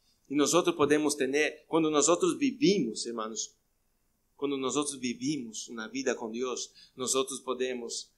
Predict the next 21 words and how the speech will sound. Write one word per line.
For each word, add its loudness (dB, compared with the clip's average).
proclamar 0
el 0
evangelio -2
de -6
nuestro -8
Señor -6
Jesucristo. -6
Que -10
nosotros -2
podemos 0
hablar 4
con -4
convicciones, -4
decir, 0
"Mira, 2
Dios 2
hace 2
cosas, 2
Dios 2
transforma 0
vidas, -8